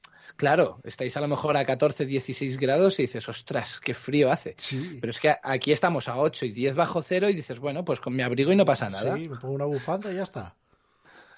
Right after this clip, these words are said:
Speaker 1: Claro, pues es eso. Nueve meses de invierno aproximadamente, tres de verano.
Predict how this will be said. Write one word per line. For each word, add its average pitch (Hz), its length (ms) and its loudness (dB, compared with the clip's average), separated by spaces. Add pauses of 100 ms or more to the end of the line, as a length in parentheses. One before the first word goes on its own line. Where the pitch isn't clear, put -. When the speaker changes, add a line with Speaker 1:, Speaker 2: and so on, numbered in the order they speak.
(320)
Speaker 1:
Claro, 117 340 -2
pues 117 240 -4
es 120 160 -4
eso. 139 320 -4
Nueve 160 340 6
meses 156 300 2
de 151 80 2
invierno 160 320 4
aproximadamente, 151 1080 0
tres 135 220 -4
de 135 80 4
verano. 151 480 2